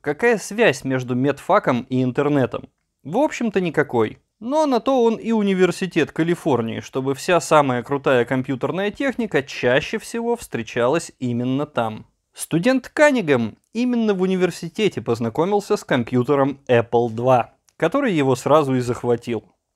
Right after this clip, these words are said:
Джон ничего не понимал в программировании, не имел никаких знакомств в тогда еще очень маленьком и своеобразном мирке разработчиков софта и железа, а это были тогда практически одни и те же лица,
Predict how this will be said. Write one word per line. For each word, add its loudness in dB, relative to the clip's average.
Джон 4
ничего 2
не 2
понимал 2
в -14
программировании, 0
не 0
имел 0
никаких 2
знакомств 0
в -20
тогда 2
еще 2
очень 0
маленьком 2
и -4
своеобразном 2
мирке -2
разработчиков -4
софта -2
и 0
железа, -2
а -4
это -2
были -6
тогда -2
практически -6
одни -2
и -6
те -2
же -4
лица, -6